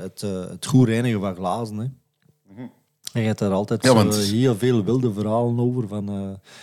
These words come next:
Speaker 1: maar, ehm,
Speaker 2: Dat is steeds waar jij mij het verboden. En ik weet nog goed in ons busje. Ik had daar een busdrift bij voor ons glazen.
Speaker 1: Ja.
Speaker 2: Ik had bij, ik had bijna een ras met u. Eh, <laughs> om dan, dan nog zacht
Speaker 1: Ja,
Speaker 2: dat te
Speaker 1: en
Speaker 2: drukken.
Speaker 1: eigenlijk, en eigenlijk moet je een glas,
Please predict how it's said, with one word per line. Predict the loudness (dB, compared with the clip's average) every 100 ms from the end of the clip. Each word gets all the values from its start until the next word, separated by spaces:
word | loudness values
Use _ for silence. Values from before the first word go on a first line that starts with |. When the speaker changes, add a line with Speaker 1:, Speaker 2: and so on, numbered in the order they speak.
| -20 -20 -20 -20 _ 0
Speaker 1:
maar, | 2 2
ehm, | 0 0 -2 -4 -6 -12 _ _ _ -8
Speaker 2:
Dat | -4
is | -2
steeds | 0 0 2
waar | 0
jij | 0 0
mij | 0
het | -2
verboden. | -4 0 2 4 4
En | 4 2
ik | 0
weet | -2
nog | -4 -4
goed | -4
in | -4
ons | -6
busje. | -8 -8 -4 -6
Ik | -6
had | -12
daar | -14 -14
een | -10
busdrift | -10 -10 -10 -6
bij | -6
voor | -4
ons | -6 -8
glazen. | -6 -6 -6 -6
Speaker 1:
Ja. | -6
Speaker 2:
Ik | -4
had | -4 -4
bij, | -8
ik | -8 -10
had | -10
bijna | -10 -10
een | -12 -8
ras | -8 -2
met | -2
u. | -2 -2
Eh, | -4 -4 -4 -6 -10 -16
<laughs> | -20 -20 _ -12 -6
om | -4
dan, | -2 -2
dan | -4
nog | -2
zacht | 0
Speaker 1:
Ja, | 2
Speaker 2:
dat | 0
te | 0
Speaker 1:
en |
Speaker 2:
drukken. | 2 4 4
Speaker 1:
eigenlijk, | 2 0 0
en |
eigenlijk | 2 2 2
moet | 0 -2
je | -2
een | -4
glas, | -4 -2 -2 -6